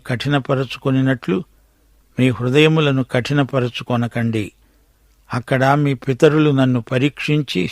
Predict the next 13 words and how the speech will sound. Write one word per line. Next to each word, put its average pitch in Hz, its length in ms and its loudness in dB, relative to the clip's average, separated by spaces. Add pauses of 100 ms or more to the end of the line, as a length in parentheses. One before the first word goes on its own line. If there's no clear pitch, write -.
(120)
శోధించి 147 680 -2 (380)
నా 123 160 0
కార్యములు 135 680 0 (140)
చూచారు. 117 480 -4 (880)
నలభై 135 360 2
ఏండ్ల 156 360 0
కాలము 127 600 0 (360)
ఆ 127 160 0
తరము 147 440 0
వారి 135 220 2
వలన 120 580 0
నేను 123 260 0
విసిగిపోయాను 120 1040 -2